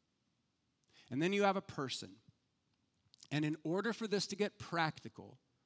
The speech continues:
we've gotta push it to this question, which is, how then do we make this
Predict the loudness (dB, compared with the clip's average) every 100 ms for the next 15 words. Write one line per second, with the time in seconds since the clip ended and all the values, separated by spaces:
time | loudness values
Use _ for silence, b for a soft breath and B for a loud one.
0 | _ _ b b b 0 0 2 0 0
1 | 0 -2 -2 -4 -4 -4 -4 -6 -6 -4
2 | -6 b b b b b -12 2 6 6
3 | 4 2 2 0 -2 -2 -2 0 0 0
4 | 0 -2 -4 -4